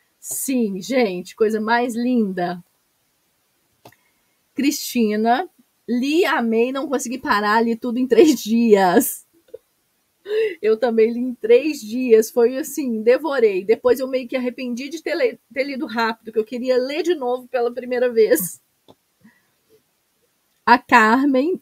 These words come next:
Ali e Tig, amo, foram as duas adoções que você preferiu, né? Ai, que lindo. É, as duas são muito lindas. São muito lindas, realmente. É, Aimé,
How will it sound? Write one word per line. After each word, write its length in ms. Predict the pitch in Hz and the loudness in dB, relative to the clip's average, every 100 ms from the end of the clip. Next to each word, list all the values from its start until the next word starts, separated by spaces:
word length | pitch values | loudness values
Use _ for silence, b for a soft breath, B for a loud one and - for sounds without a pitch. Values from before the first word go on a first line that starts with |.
| _ | _
Ali 400 | 214 - 359 392 | 4 4 4 2
e 40 | 403 | 2
Tig, 600 | - 302 247 208 220 233 | -4 -2 -2 -4 0 2
amo, 360 | 240 208 208 | 2 0 -6
foram 260 | - 233 233 | -2 0 0
as 120 | 233 | -2
duas 240 | 247 247 | 0 2
adoções 540 | 247 233 233 262 247 254 | 2 0 -2 -2 -4 -4
que 60 | |
você 260 | 226 233 226 | -6 -2 -2
preferiu, 560 | 240 - 254 240 196 190 | -4 -10 -8 -4 -4 -4
né? 340 | 208 220 240 b b b _ | -4 -4 -6 b b b _
Ai, 180 | 220 220 | -4 -2
que 140 | 294 | -4
lindo. 320 | 294 226 214 - | -4 -4 -6 -12
É, 160 | 240 - | -14 -4
as 220 | 349 339 | -4 -4
duas 300 | 233 339 370 | -6 -4 -4
são 220 | 381 370 | -6 -6
muito 380 | 277 269 277 233 | -6 -6 -6 -8
lindas. 720 | 196 170 160 185 - - - _ _ _ | -8 -8 -10 -14 -16 -20 -20 _ _ _
São 180 | 247 | -8
muito 300 | 269 254 240 | -4 -4 -4
lindas, 400 | 226 180 160 156 | -4 -6 -6 -8
realmente. 800 | - 214 220 180 160 185 - - _ _ _ _ _ _ _ _ _ _ _ _ _ _ _ _ - | -4 -4 -4 -6 -8 -12 -20 -20 _ _ _ _ _ _ _ _ _ _ _ _ _ _ _ _ -8
É, 720 | 208 202 196 196 190 175 - | -4 -4 -6 -6 -6 -8 -6
Aimé, 640 | 226 226 214 190 196 294 | -2 -2 -2 -4 -4 -6